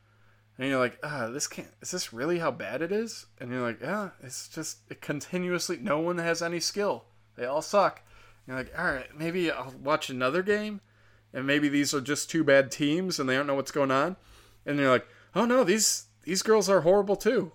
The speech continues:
Ah." So, please, please go watch Slow Horses.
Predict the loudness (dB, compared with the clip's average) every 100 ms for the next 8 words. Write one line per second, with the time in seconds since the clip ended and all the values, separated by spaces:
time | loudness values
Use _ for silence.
0 | _ -4 -2 -2 -4 -12 _ _ -20 -20
1 | -20 -20 _ 0 10 12 12 8 0 _
2 | _ _ _ _ _ _ _ _ 2 8
3 | 10 10 6 0 2 2 2 2 4 6
4 | 4 2 2 2 2 0 -2 -4 -4 -8